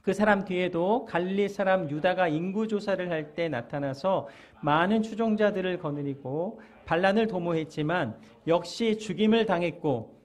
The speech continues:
그를 추종하던 사람들도 모두 흩어졌습니다. 이 가말리엘이 이렇게 말합니다. "신중하게 행하십시오. 역사를 돌아보십시오." 그리고 과거의 사건을 말하죠. 삼십육 절의 말씀을 보면 드다를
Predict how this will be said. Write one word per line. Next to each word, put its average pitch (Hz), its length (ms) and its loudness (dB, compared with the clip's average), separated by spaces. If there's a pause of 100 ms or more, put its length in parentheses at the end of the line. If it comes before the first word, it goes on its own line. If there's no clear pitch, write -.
(120)
그를 151 280 -2
추종하던 170 520 -2
사람들도 156 680 -2
모두 170 460 -2
흩어졌습니다. 127 1200 -2 (520)
이 185 100 -14
가말리엘이 226 640 -2
이렇게 208 300 -4
말합니다. 156 760 -4 (160)
"신중하게 294 840 2
행하십시오. 143 600 -12 (160)
역사를 180 760 -6 (180)
돌아보십시오." 135 840 -10 (380)
그리고 208 320 2
과거의 185 480 -4
사건을 165 400 -8
말하죠. 113 540 -8 (180)
삼십육 233 480 -2
절의 202 200 2
말씀을 170 420 -2
보면 175 500 -2 (260)
드다를 180 640 -2